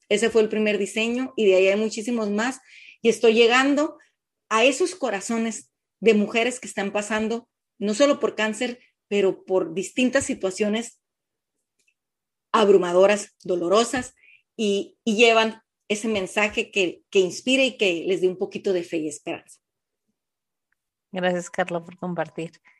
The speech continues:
Speaker 2: Y gracias a ti que escuchaste este episodio. Si llegaste hasta aquí, Y si te gustó, te pedimos que lo califiques con cinco estrellas, que los compartas con otras mamás, con otras mujeres.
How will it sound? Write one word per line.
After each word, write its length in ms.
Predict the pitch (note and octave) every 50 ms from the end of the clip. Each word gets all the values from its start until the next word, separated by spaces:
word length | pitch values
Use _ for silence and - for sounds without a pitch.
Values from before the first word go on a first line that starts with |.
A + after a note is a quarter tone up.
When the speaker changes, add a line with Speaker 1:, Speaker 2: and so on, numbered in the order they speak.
| _ _ _ _ _ _ _ _
Speaker 2:
Y 100 | F#3+ F#3
gracias 340 | G3+ G#3 G#3 G#3 A#3+ B3 C4
a 120 | B3+ B3
ti 380 | - G#3+ G#3+ A3 A#3+ C4 C4+ - _
que 80 | -
escuchaste 640 | A3 G#3+ - F#3+ F#3 - - G3 F#3+ F#3 F#3+ - G#3+
este 180 | G3 - - A3
episodio. 600 | G#3 - F#3 - - G3 F#3 F3+ F3+ F#3+ G#3 A3+
Si 160 | A3 - G3+
llegaste 400 | E3+ F3 F3 F3 F3+ F#3 - -
hasta 200 | A3 - - G#3
aquí, 440 | F#3+ G3 - F#3+ G3 G#3 B3 A#3+ _ _ _ _ _ _ _ _ _ _
Y 80 | G3
si 140 | - - F3
te 260 | F3+ - F#3 F#3 F3+
gustó, 440 | F3 F3 E3+ - - - F#3+ F#3 F#3
te 100 | F#3 G#3+
pedimos 380 | G3+ F#3+ E3+ D#3+ D#3+ E3+ F3 -
que 100 | - F#3
lo 100 | F3 E3+
califiques 560 | - E3+ D3 D#3+ - - D3+ C#3+ - F3 F3
con 140 | - D#3+ D3
cinco 260 | - E3 D#3+ D#3 D#3
estrellas, 720 | D#3+ - - - - G3 G3+ G#3 G#3 A3 A3+ A3 - - - _
que 60 | E3
los 180 | D#3+ D#3+ -
compartas 720 | - _ D#3+ D#3+ D#3+ D#3+ - F#3 F#3+ G3 G3+ - A#3+ -
con 160 | - - G3 F#3
otras 260 | F3 F3+ F#3 F#3+ F#3+
mamás, 420 | F#3 E3+ E3 E3 E3 E3+ F3 -
con 160 | _ F#3+ F#3
otras 280 | F3+ F3+ F3+ F#3+ G#3 G3
mujeres. 560 | G#3 F#3+ F3 - - F3 E3+ E3+ G3 - -